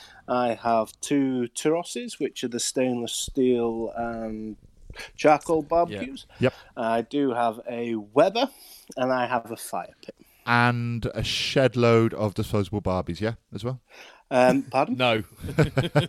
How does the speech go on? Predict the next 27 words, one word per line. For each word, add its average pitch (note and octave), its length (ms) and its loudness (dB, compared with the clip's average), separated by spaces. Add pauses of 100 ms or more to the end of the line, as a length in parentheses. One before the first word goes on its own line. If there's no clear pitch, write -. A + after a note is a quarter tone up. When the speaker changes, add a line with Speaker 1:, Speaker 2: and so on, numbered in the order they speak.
(300)
Speaker 3:
No, B2+ 80 -2
Speaker 1:
Why D3+ 120 8
are B3 60 6
you F4+ 80 6
Speaker 3:
certainly - 60 2
Speaker 1:
swearing D#4 380 2
Speaker 3:
not. D#4 120 2
Speaker 1:
at - 60 6
me - 60 0
so F3+ 200 -2
early G3 300 4
in F#3 60 -4
the F#3 60 2
Speaker 3:
<laughs> - 20 0
Yeah, - 40 -2
Speaker 1:
morning? C3+ 160 2
Speaker 3:
exactly. A#2+ 460 -2 (120)
Speaker 1:
Not A#3 160 6
only D#4+ 260 6
Speaker 3:
I C#4+ 40 2
tell G#3+ 100 0
Speaker 1:
you G#3 60 0
Speaker 3:
you G#3 80 -2
what. G3 240 2
Speaker 1:
mentioned A3 160 -12
pina A#3+ 480 0
colada, G3+ 760 2